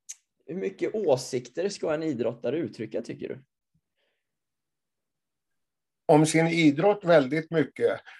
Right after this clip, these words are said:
Speaker 2: I
Speaker 1: Ja.
Speaker 2: övrigt kanske de ska vara lite försiktiga, eh, säga med, samtidigt som jag tycker att folk <laughs> alltid ska säga vad de tycker. Men jag menar då just för sin egen skull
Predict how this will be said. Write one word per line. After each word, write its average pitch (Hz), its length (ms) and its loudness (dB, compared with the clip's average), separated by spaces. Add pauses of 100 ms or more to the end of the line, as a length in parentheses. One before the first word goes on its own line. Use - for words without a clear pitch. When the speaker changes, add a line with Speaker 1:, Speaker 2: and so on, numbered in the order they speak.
(220)
Speaker 2:
I 151 40 4
Speaker 1:
Ja. 156 60 8
Speaker 2:
övrigt 151 440 4
kanske 160 320 0
de 160 140 0
ska 151 200 0
vara 139 220 0
lite 147 840 0 (680)
försiktiga, 120 760 0 (480)
eh, 117 420 0 (840)
säga 135 540 6
med, 135 360 2 (800)
samtidigt 127 480 2
som 139 140 2
jag 127 100 4
tycker 131 240 0
att 127 120 0
folk - 340 -6
<laughs> - 40 0
alltid 127 280 -2
ska 123 180 0
säga 120 300 6
vad 120 140 4
de 123 140 0
tycker. 156 380 -4
Men 127 160 0
jag 135 140 4
menar 139 240 4
då 135 180 2
just 139 280 0
för 147 100 -6
sin 139 200 -4
egen 156 500 2
skull 95 420 -4